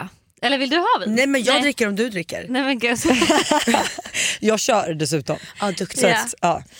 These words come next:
Speaker 2: Mm.
Speaker 3: duktigt.
Speaker 2: Men jag har inget körkort. <laughs> Alltså.
Speaker 3: Det är så sjukt.
Speaker 2: Jag vet.
Speaker 3: När ska du, ska du ta
Speaker 2: Men
Speaker 3: det?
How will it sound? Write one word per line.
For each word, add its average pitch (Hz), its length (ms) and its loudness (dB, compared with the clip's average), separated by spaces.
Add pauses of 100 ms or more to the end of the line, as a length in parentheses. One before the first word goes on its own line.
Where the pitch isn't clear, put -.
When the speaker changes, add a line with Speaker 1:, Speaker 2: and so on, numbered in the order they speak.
(180)
Speaker 2:
Mm. 175 120 2
Speaker 3:
duktigt. 190 520 -2
Speaker 2:
Men 247 340 4
jag 214 80 4
har 226 60 2
inget 190 160 -4
körkort. 208 540 -6 (100)
<laughs> 165 100 -4
Alltså. 214 320 -2 (260)
Speaker 3:
Det 190 180 0
är 254 40 -2
så 170 160 0
sjukt. - 380 -2
Speaker 2:
Jag 180 120 -4
vet. 170 420 -6 (300)
Speaker 3:
När 214 140 0
ska 214 140 -2
du, 185 200 -2
ska - 140 -2
du 180 100 0
ta 214 80 -2
Speaker 2:
Men 233 120 4
Speaker 3:
det? - 140 -8